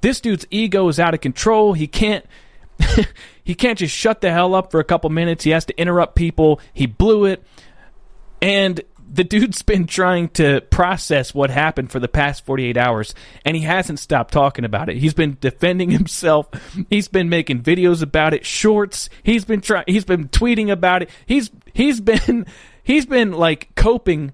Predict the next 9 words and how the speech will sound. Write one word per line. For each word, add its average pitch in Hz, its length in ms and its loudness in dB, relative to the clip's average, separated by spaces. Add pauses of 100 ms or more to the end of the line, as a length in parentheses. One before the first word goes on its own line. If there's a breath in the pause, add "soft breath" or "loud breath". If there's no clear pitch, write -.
(100)
for - 160 -2
the 165 100 0
past 180 400 -2
forty-eight 170 420 2
hours 143 340 0
with 127 200 -4
that. 104 260 -2 (840)
And 160 260 -2
now, 175 500 2